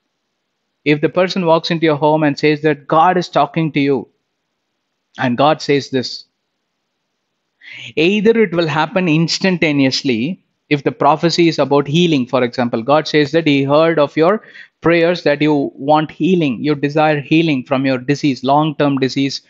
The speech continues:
or dreadful disease like aids or cancers or whatever. God says he's healing you.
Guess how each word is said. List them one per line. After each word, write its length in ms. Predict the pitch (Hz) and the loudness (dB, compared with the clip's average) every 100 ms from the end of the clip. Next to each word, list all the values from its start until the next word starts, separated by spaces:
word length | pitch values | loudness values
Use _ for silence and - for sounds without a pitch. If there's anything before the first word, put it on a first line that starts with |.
| - - - | -20 -20 -2
or 240 | 131 127 | 2 2
dreadful 560 | 123 131 147 147 - 160 | 0 -2 -2 -2 0 0
disease 400 | 143 135 139 135 | 0 0 0 0
like 240 | 131 120 _ _ _ _ _ | -2 -4 _ _ _ _ _
aids 380 | 131 143 139 143 | 0 0 0 0
or 200 | 127 120 - - | 0 -2 -12 -8
cancers 500 | 143 135 135 135 127 | -4 -4 -2 -2 0
or 120 | 123 | 0
whatever. 440 | 120 131 131 135 151 _ _ _ _ 131 | 2 0 0 -2 -4 _ _ _ _ 0
God 280 | 151 175 | 2 2
says 300 | - 175 156 | 0 2 2
he's 180 | 165 151 | 0 -2
healing 340 | 143 160 165 143 | 0 0 2 0
you. 240 | 120 98 | 0 -4